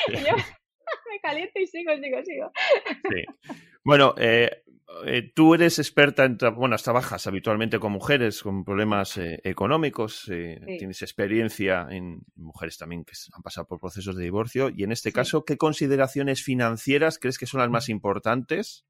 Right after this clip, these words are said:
Speaker 1: ¿vale? Según la
Speaker 2: Sí.
Speaker 1: experiencia que tú has tenido,
Speaker 2: Sí.
Speaker 1: en el caso de las mujeres, eh, dentro del proceso de divorcio. ¿Qué es lo que hay que, lo que deben tener en cuenta?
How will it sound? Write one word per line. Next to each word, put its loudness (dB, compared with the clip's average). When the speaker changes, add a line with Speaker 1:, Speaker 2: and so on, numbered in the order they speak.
Speaker 1:
¿vale? -4
Según -6
la -2
Speaker 2:
Sí. -6
Speaker 1:
experiencia -4
que -6
tú -6
has -6
tenido, -6
Speaker 2:
Sí. -10
Speaker 1:
en -4
el -8
caso -8
de 0
las -4
mujeres, -6
eh, -2
dentro -6
del -4
proceso -8
de -4
divorcio. -10
¿Qué -6
es -8
lo -6
que -6
hay -4
que, -8
lo -8
que -6
deben -4
tener -8
en -10
cuenta? -20